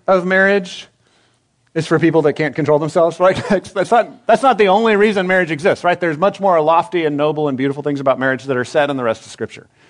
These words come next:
So we just have to say, man, look to Ephesians chapter five and look to other parts, go back to the original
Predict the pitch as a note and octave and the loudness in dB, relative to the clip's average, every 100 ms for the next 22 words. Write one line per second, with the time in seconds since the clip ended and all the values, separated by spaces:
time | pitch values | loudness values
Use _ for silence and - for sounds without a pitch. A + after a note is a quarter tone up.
0 | _ _ _ C3 A#2 C3+ - - B2 A2+ | _ _ _ -6 -2 -2 -2 0 2 2
1 | - _ _ C#3 A#2 A#2 C3+ - C#3+ B2 | -2 _ _ -6 -4 -2 -4 0 0 2
2 | C3+ C3 A2+ G#2 F#2 - A2 - A2 - | 0 -2 -2 -10 -12 -2 -2 -2 -4 0
3 | F#2+ F#2 A2 C3+ - - C#3 C#3 - _ | 2 2 0 -4 -4 0 2 2 -2 _
4 | _ _ C#3 - C3+ C#3 D3 C#3+ C#3 - | _ _ -4 -2 -10 0 2 2 0 -2
5 | D#3 C#3+ C#3+ B2+ C#3 C3 | -4 -2 -2 -2 -2 -2